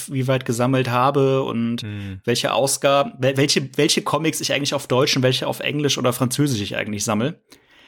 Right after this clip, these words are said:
Speaker 1: Das
Speaker 2: Ja.
Speaker 1: ist so ein Problem, was ich ein bisschen hab. Ähm, das, das
Speaker 2: Ja.
Speaker 1: mal zu katalogisieren, das klingt jetzt nicht sehr spannend, aber i-, ich
Speaker 2: Ja,
Speaker 1: persönlich
Speaker 2: doch, ich
Speaker 1: also,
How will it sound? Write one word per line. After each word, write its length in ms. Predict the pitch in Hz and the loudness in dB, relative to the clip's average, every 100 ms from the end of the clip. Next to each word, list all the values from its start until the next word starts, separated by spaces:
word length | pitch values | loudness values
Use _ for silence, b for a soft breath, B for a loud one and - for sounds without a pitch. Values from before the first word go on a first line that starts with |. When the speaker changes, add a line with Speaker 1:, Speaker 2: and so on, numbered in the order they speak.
| B | B
Speaker 1:
Das 140 | 120 123 | -2 0
Speaker 2:
Ja. 40 | |
Speaker 1:
ist 100 | - | 2
so 80 | 120 | 2
ein 100 | 113 | 0
Problem, 380 | 120 113 123 117 | -2 2 2 2
was 140 | 107 | 0
ich 160 | - 110 | -2 -2
ein 80 | |
bisschen 340 | 104 101 107 98 | 0 0 -2 -2
hab. 240 | 127 - _ B B B B B B B B _ - | -4 -6 _ B B B B B B B B _ 0
Ähm, 460 | 120 117 113 113 - | 0 2 0 -4 -8
das, 460 | 110 120 117 151 - | -14 -10 -4 -4 -2
das 140 | 147 | 0
Speaker 2:
Ja. 100 | - | 2
Speaker 1:
mal 60 | 160 | 2
zu 100 | 151 | 0
katalogisieren, 720 | 156 165 156 135 135 120 143 | 0 0 0 2 0 2 0
das 140 | 107 - | 0 -2
klingt 220 | 147 139 | -2 0
jetzt 140 | 139 151 | -2 0
nicht 140 | - | 2
sehr 120 | 127 | 2
spannend, 680 | - - 127 156 180 208 - - | 0 0 0 0 -2 -4 -6 -2
aber 400 | 123 131 127 127 | 0 4 4 2
i-, 300 | 151 - - | -2 -10 -8
ich 120 | 185 165 | -4 0
Speaker 2:
Ja, 40 | |
Speaker 1:
persönlich 380 | 180 202 220 208 | 2 4 4 4
Speaker 2:
doch, 220 | 185 - | 2 -2
ich 200 | 151 - - _ | -14 -16 -20 _
Speaker 1:
also, 240 | 139 139 | 0 0